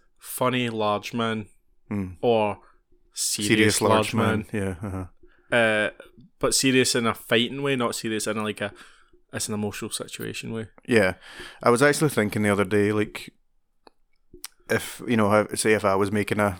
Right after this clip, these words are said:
Speaker 2: a movie and it was an emotional movie or whatever, would I take the risk of, of offering an actor like The Rock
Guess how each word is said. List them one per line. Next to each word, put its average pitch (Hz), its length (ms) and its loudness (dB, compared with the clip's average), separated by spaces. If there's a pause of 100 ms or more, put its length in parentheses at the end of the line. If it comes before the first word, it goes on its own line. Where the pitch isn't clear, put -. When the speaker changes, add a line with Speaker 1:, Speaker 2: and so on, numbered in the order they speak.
Speaker 2:
a 110 120 -2
movie 101 320 -2
and 101 80 -2
it 104 60 -4
was 101 120 -4
an 98 100 -2
emotional 101 380 -4
movie 101 240 -2
or 98 80 2
whatever, 101 360 2 (840)
would 107 280 0
I 98 280 2 (560)
take 113 180 2
the 113 80 2
risk 101 320 2
of, 98 220 0
of 104 340 -2
offering 107 600 2
an 101 120 0
actor 104 320 0
like 98 540 -2
The 107 80 0
Rock 98 380 0